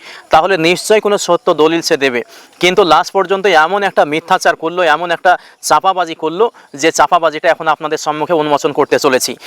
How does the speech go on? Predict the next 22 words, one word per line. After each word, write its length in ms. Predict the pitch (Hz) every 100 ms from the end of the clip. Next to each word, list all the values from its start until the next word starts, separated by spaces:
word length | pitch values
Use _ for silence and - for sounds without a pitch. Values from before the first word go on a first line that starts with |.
| - -
সেটা 220 | 165 185
হলো 200 | 185 196
কি, 220 | 196 220 - - -
সে 280 | - - 202
মূলত 340 | 175 180 185
কিয়ামের 580 | 214 196 175 175 185 202 190 127
বয়স 480 | 160 196 165 - - _ _ -
দেড়শো 340 | 151 180 -
বছর 240 | 185 175 180
নয়, 280 | 160 175 214 _ -
বরং 340 | 147 151 180 202
চারশো, 420 | - 175 170 208
সোয়া 240 | - 165
চারশো 320 | 175 165 151 165
বছর 320 | 156 170 170 - -
বয়স 320 | 135 147 160 160
হলো 140 | 151
কিয়ামের। 300 | 160 156 160
এটা 140 | 156
প্রমাণ 340 | 147 151 180 196
করতে 300 | 170 - 139
গিয়ে 220 | 139